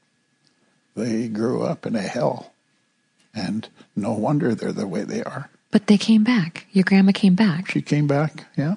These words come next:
Speaker 1: She lived in the village. She perpetrated Christianity and turned her back on her culture in public. In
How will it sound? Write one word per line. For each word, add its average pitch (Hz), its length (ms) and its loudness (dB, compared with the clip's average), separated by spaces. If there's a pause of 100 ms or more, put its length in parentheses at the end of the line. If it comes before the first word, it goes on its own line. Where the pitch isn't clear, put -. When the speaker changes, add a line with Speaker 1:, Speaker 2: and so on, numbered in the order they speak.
(140)
Speaker 1:
She 120 180 0
lived 143 280 4
in 143 100 4
the 143 60 2
village. 143 480 2 (220)
She 127 640 2 (500)
perpetrated 135 840 0
Christianity 123 1040 0
and 110 440 -4 (580)
turned 127 300 2
her 123 140 4
back 117 400 0
on 117 100 4
her 110 120 4
culture 120 960 0 (880)
in 104 240 2
public. - 480 -4 (1300)
In 107 400 4